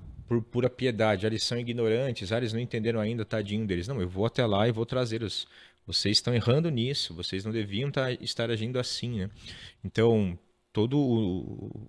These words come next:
todas as vezes que a Bíblia fala que eu devo abrir mão de algo, é sempre pensando,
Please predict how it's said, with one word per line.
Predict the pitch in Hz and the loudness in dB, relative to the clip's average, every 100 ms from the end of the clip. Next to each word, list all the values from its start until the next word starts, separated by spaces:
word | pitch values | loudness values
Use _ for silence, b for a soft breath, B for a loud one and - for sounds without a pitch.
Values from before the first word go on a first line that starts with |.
| - | -4
todas | 113 131 | 2 2
as | 123 | 4
vezes | 117 - | 2 2
que | 117 | 4
a | |
Bíblia | 110 107 | 4 4
fala | 98 113 107 | 2 4 4
que | 101 - | 2 -2
eu | 95 | -2
devo | 95 101 | 0 0
abrir | 98 107 | 2 4
mão | 107 98 104 127 110 95 b b b - | 4 6 6 8 6 2 b b b -12
de | 92 101 | -2 2
algo, | 107 135 127 98 | 4 6 6 6
é | 95 | 4
sempre | - 113 113 | 2 0 -2
pensando, | 117 127 110 - 117 127 143 | -2 0 0 0 2 2 0